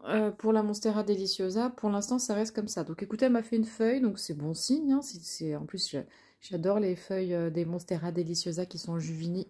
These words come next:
juvéniles, pardon. <clears throat> Je les trouve super, euh, mignonnes, euh, super belles quand elles sont pas, euh,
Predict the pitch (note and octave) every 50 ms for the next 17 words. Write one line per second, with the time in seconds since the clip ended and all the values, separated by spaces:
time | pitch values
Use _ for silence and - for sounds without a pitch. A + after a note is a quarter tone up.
0 | _ - E3+ D3 E3 F#3+ F3+ F3 F#3+ F3+ F#3 G#3 A3+ A3+ F#3 - - F3 E3 E3
1 | E3+ G#3+ A#3+ A#3 - - - - - - - - - - - E4+ - F4 F#4 E4+
2 | D#4 A#3+ G3 F#3+ F#3+ F#3 - - - G#3 G3+ F#3+ D#3+ D#3+ - - - G#3+ - A3
3 | A3 A3+ G#3+ G3+ F#3+ F#3 F#3 G3 F#3+ F#3+ F#3 F#3+ G3+ G3+ F#3 E3 E3 E3 E3 -
4 | - - - - F#3+ F#3+ F3 F3+ F#3 G3 G3+ F#3 - - F3 E3 - F3 E3 -
5 | - F3 E3 D#3+ - F#3 F3+ F3 F3 E3+ D#3 D3+ D3